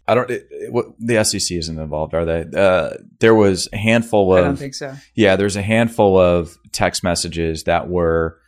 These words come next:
Speaker 1: that had to be
Speaker 2: Mm-hmm.
Speaker 1: recovered f-, to and from Elon, essentially, and
Speaker 2: Yeah,
Speaker 1: uh,
Speaker 2: in, in the discovery.
Speaker 1: Yeah,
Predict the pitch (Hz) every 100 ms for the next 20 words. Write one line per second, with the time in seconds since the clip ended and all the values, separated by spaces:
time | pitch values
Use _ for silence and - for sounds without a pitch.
0 | _ _ _ _ _ 104 92 98 92 92
1 | 90 - 92 87 85 - - - - 110
2 | 98 90 90 82 92 82 82 85 - 82
3 | - 82 80 82 - 92 87 85 82 -
4 | _ 294 180 151 156 139 147 - 170 147
5 | 135 135 - 139 135 139 139 - 104